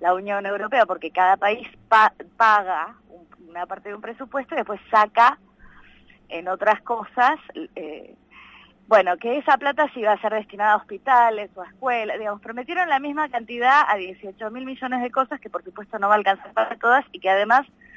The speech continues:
no va a ser un ahorro absoluto así, porque va a haber que también pagar todas las cosas que se pagan con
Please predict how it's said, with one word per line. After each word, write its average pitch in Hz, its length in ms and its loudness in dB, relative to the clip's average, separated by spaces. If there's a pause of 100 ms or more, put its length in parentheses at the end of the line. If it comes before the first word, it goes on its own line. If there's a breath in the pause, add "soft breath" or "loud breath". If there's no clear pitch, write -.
(280 loud breath)
no 220 140 2
va 226 60 10
a 226 120 0
ser 285 100 0
un 226 140 0
ahorro 190 400 4
absoluto 180 560 -6
así, 165 420 -8
porque 156 500 -8 (800 loud breath)
va 202 60 8
a 202 40 8
haber 202 200 6
que 202 100 -10
también 202 380 -4
pagar 214 360 0 (100)
todas 202 340 -2
las 202 140 -4
cosas 220 360 -12
que 208 120 -18
se 196 120 -12
pagan 214 440 -2
con 175 200 -6